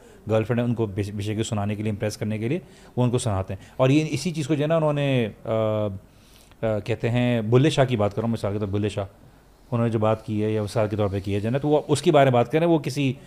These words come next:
لانگ لاس love، آ، یونیورسٹی کی بات نہیں کرے، وہ اللہ تعالیٰ کے بارے میں بات کریں۔ ایک غلو کا معاملہ چلا جاتا ہے، لیکن یہ اس کو استعمال کرنا شروع کر دیا۔ دیکھیے، the, the, the idea is that people do not realize that in the name of،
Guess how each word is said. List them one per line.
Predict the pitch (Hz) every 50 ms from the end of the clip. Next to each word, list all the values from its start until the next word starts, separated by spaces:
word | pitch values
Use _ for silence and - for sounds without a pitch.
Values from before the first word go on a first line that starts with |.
| - - - -
لانگ | 110 110 110 113 120 123 135 151 143
لاس | 131 139 139 135 135 -
love، | 110 107 113 123 135 127 110 98 101 107
آ، | 117 113 110 110 107 107 107 107
یونیورسٹی | 110 113 113 113 113 117 113 - - 131
کی | 123 123
بات | 110 104 101 -
نہیں | 117 98
کرے، | 107 123 190
وہ | 226 180 131
اللہ | 123 131 139
تعالیٰ | 135 139 127 135 131
کے | 127
بارے | 113 110 110 110
میں |
بات | 104 101 98 -
کریں۔ | 120 127 175 185 - - - - - -
ایک | 165 175
غلو | 120 127 143 170 208
کا | 208 220
معاملہ | 185 175 170 175 180 180 170
چلا | - 170 180 196
جاتا | 180 151 135 165
ہے، | 190 - - - -
لیکن | 135 135 135 143 139
یہ | 143 151
اس | 143 -
کو | - 156
استعمال | - - 147 131 131 143 147
کرنا | 139 143 139 139
شروع | 131 143 131 127 117
کر | 120 113
دیا۔ | 110 117 120 123 - - - - - - -
دیکھیے، | 196 226 247 - - - 123 117 139
the, | 139 139
the, | 131 135 131
the | 127 139 - 127 123 123
idea | 127 123 135 170 170 156
is | 156 160 135 123 143
that | 135 131 135 135
people | 123 135 131 120
do | 117 120
not | 127 123 110 107
realize | 107 104 107 117 127 151 151 127
that | 131 123 113 117
in | 113
the | 110 110 113
name | 117 117 117
of، | 117